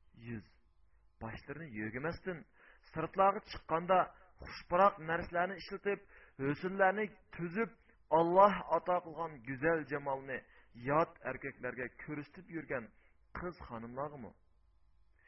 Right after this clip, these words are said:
Va yoki uzun ammo tor ko'ylaklarni kiyib, go'zal badanlarini boshqalarga ko'z-ko'z qilganlarmi? Yoki kalta, uchuq yo'pkalarni kiyib,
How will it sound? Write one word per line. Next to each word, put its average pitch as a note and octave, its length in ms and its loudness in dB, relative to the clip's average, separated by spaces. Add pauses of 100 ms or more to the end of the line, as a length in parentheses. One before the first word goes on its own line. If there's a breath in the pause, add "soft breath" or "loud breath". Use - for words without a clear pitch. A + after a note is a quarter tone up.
(360 soft breath)
Va C#3+ 100 6
yoki G3+ 440 8
uzun F#3 420 0 (340)
ammo C#3+ 380 -2 (160)
tor E3 400 -2
ko'ylaklarni C3+ 640 -10
kiyib, E3 300 -6 (440 soft breath)
go'zal G3+ 460 8
badanlarini D#3 640 -2 (300 soft breath)
boshqalarga F3 640 2 (180)
ko'z-ko'z F3 540 -4
qilganlarmi? C#3 680 -4 (1500 soft breath)
Yoki F#3 420 8
kalta, G#3 460 4 (240)
uchuq - 440 -6
yo'pkalarni D#3+ 560 -6
kiyib, G#3 260 -8